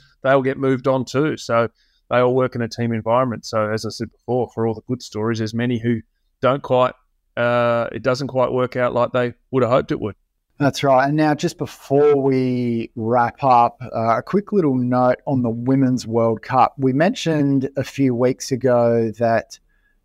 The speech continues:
Speaker 2: fifa was pretty pissed off with, uh,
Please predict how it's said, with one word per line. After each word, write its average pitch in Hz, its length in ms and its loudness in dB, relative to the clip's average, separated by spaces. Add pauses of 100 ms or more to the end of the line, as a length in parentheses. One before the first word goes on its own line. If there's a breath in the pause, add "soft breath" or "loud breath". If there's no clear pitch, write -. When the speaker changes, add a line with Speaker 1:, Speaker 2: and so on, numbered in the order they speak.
(120)
Speaker 2:
fifa 135 880 4
was 127 220 0
pretty 139 240 0
pissed - 340 -2
off 123 420 2 (160)
with, 117 640 0 (400)
uh, 113 320 0